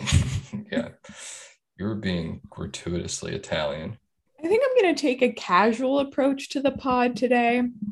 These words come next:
Speaker 2: I'm just
Speaker 1: Okay.
Speaker 2: kinda, I'm leaning, I've got my feet up.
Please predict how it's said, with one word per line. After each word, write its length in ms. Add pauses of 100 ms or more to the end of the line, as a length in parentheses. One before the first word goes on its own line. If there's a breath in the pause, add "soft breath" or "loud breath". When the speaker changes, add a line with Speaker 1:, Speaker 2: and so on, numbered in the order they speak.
(280)
Speaker 2:
I'm 180
just 140
Speaker 1:
Okay. 80
Speaker 2:
kinda, 400
I'm 220
leaning, 320
I've 140
got 200
my 140
feet 320
up. 320